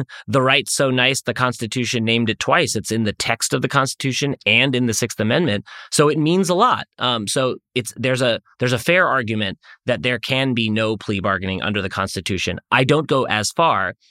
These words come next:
I just want it to be more fair. So you just named some examples of how it could be more fair. Um,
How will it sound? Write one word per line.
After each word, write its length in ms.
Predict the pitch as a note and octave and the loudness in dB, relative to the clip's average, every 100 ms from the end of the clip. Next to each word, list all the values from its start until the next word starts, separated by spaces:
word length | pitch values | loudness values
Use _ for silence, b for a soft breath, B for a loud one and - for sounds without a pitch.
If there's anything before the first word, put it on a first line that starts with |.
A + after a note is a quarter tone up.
| b _ | b _
I 100 | B2+ | -6
just 300 | B2+ E3+ - | -2 -2 0
want 160 | B2+ A2 | -2 -2
it 80 | - | -4
to 100 | F#2 | -4
be 140 | G2 | -2
more 200 | G2+ G2 | -2 -2
fair. 360 | - D3 F#2 - | 0 0 0 -2
So 300 | - A2 F#2+ | -2 -2 -2
you 220 | F#2 D3+ | -2 0
just 200 | D#3 C#3 | 0 0
named 280 | A#2 G#2 G#2 | 2 0 0
some 200 | - G#2 | 0 0
examples 640 | F#2+ G#2+ B2 G#2+ F#2 F#2 - B B | 0 0 0 0 -4 -6 -14 B B
of 120 | A#2 | -2
how 240 | - A#2+ | 0 0
it 100 | A2+ | 0
could 180 | - G#2 | -2 -2
be 120 | G2 | 0
more 240 | G2+ G2 G2 | 0 0 0
fair. 340 | - C3 F2 - b b | 0 0 0 -8 b b
Um, 280 | - A#2 G#2 | -2 0 0